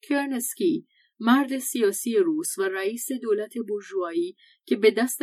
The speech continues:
بلشویک‌ها در انقلاب اکتبر برانداخته شد و دنیکن ژنرال ضد انقلابی روس که در اوکراین با دولت بلشویک روسیه جنگید و شکست خورد. آنان فرصت نفس تازه کردن و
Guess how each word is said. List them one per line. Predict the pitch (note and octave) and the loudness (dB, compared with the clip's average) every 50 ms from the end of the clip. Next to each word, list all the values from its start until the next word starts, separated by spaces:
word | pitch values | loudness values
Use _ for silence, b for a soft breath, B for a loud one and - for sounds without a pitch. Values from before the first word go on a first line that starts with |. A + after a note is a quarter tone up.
| C4 A#3 | -4 -2
بلشویک‌ها | B3 B3 A#3+ - - B3 A#3 G#3 G#3 G3+ - - G3+ G3+ G#3 | -4 -6 -6 -6 -6 -4 -2 -2 -2 -2 -4 -6 -6 -4 -2
در | G3+ G3+ G3 - | -2 -2 -2 -2
انقلاب | F3+ F#3+ F#3 F#3+ F#3 F#3+ F#3+ G3 G3 G3 | -2 -4 -2 0 0 2 0 0 0 -2
اکتبر | F3 E3 - - - - F#3 F3 E3+ - D#3+ D#3+ D#3 - | -2 -4 -6 -12 -8 -6 -6 -6 -6 -6 -8 -8 -8 -8
برانداخته | E3 E3+ D#3+ D#3+ D#3 D#3 D#3 D#3 D#3+ D#3 D#3 - - - - E3 | -8 -8 -8 -10 -12 -14 -14 -14 -14 -14 -14 -18 -20 -16 -16 -16
شد | - - - - - _ _ _ _ _ _ _ - | -14 -16 -16 -18 -20 _ _ _ _ _ _ _ -10
و | E3 D3+ D3 D3+ D#3 _ _ _ _ _ _ _ _ _ _ | -8 -6 -6 -6 -8 _ _ _ _ _ _ _ _ _ _
دنیکن | - C4 D#4 E4 D4+ C4+ G#3+ G#3 - - D#3 D3 D3+ D3+ D#3+ F#3 - _ _ _ _ _ _ _ | 4 6 6 8 8 6 2 0 -2 -6 -8 -8 -8 -8 -8 -10 -12 _ _ _ _ _ _ _
ژنرال | - - F3+ E3+ E3 D#3+ D#3+ D#3+ F3+ G3+ A3 A#3 | 0 2 4 4 4 2 -2 0 0 0 0 -2
ضد | A3+ A3+ A3 G#3 G#3 | -2 0 0 0 0
انقلابی | G#3+ G#3+ G#3 G3+ G3+ G#3+ G#3+ G3+ G3 F#3 G3+ A3+ A#3 | 0 -2 -2 -2 -2 0 2 2 2 0 -2 -2 0
روس | G#3 F3+ F3 F#3 F#3+ - - - | 2 2 2 2 -2 -4 -6 -4
که | G#3+ | -2
در | G3 G3 F#3+ | -2 -2 0
اوکراین | F#3+ G3+ G3+ - - G#3+ G#3 G#3 G#3+ A3+ A3+ | -2 -2 -4 -4 -6 -8 -8 -8 -8 -10 -6
با | G#3 G#3 G3+ | -2 -2 2
دولت | - G3+ G3 G3 G#3 G#3+ - A#3+ G#3 | 4 4 4 4 2 -2 -6 -4 0
بلشویک | G#3 G3 G3+ - - G#3 G3+ G3 G#3 - - | 0 0 0 0 -4 -4 -4 -4 -4 -4 -4
روسیه | G3+ F#3 F3+ F3 - - - E3+ E3 E3 | -4 -2 -4 -6 -8 -6 -2 -2 -2 -2
جنگید | - F3+ F3 E3+ E3 D#3+ F3 F#3 F3+ D#3 D#3 | -4 -8 -8 -8 -12 -16 -16 -14 -10 -8 -6
و | D3+ - - _ _ _ _ _ - | -6 -8 -10 _ _ _ _ _ -6
شکست | - - F#3 E3+ - - - _ - _ - - - - - | -2 0 0 0 0 -4 -20 _ -20 _ -16 -16 -14 -16 -16
خورد. | - _ - - - - _ _ - _ _ _ _ _ _ _ _ _ _ - | -18 _ -18 -18 -18 -20 _ _ -20 _ _ _ _ _ _ _ _ _ _ 2
آنان | C4 C4+ C4+ C#4+ D4 D#4+ E4 - _ _ _ _ _ | 6 6 8 8 6 4 2 -4 _ _ _ _ _
فرصت | - - - F#3+ E3 D3 - - - E3 G3+ - - | 0 6 8 8 8 8 4 -2 -2 -2 -4 -2 -4
نفس | C4+ C#4+ B3 F#3 D#3+ D#3 - - D#3 D3+ - - | -2 0 0 0 0 -2 -6 -10 -10 -10 -10 -8
تازه | - E3 D#3+ D3 - C#3 | -6 -6 -6 -4 -6 -8
کردن | A#2+ - - D3+ D3 D3 - E3+ G3 G3 F#3 D#3+ | -8 -10 -14 -16 -14 -12 -10 -10 -10 -10 -10 -10
و | D#3 | -12